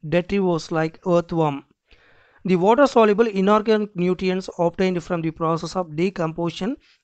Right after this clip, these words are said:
get precipitated as the unavailable salts. This process is known as leaching. Degradation of detritus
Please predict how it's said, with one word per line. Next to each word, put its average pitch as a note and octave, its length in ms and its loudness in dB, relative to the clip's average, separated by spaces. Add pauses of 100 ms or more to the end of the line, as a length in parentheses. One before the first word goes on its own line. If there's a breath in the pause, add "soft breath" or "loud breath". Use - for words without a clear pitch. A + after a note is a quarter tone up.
(100)
get F3 260 0 (120)
precipitated G#3 840 0
as F3 240 2
the E3 180 -2 (120)
unavailable F3+ 680 0
salts. D3+ 440 -2 (640 soft breath)
This C4 280 4
process G#3+ 440 4
is G#3+ 240 -2
known F3+ 200 0
as F3+ 180 -2
leaching. F3+ 480 -2 (840 soft breath)
Degradation A3+ 600 6
of F3+ 140 2 (180)
detritus F#3+ 540 0